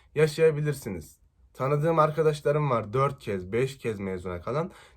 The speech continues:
Diğer insanların bir üniversite bitirdiği zamanlarda mezun kalıp istediği bölüme gitmeye çalışan. Şimdi neden mezuna kalmazdım diyorum?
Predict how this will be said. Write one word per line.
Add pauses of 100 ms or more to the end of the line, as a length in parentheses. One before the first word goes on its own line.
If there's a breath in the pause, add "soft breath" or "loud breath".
Diğer
insanların
bir
üniversite
bitirdiği
zamanlarda (300 loud breath)
mezun
kalıp (320)
istediği
bölüme
gitmeye
çalışan. (360 loud breath)
Şimdi (920)
neden
mezuna
kalmazdım
diyorum?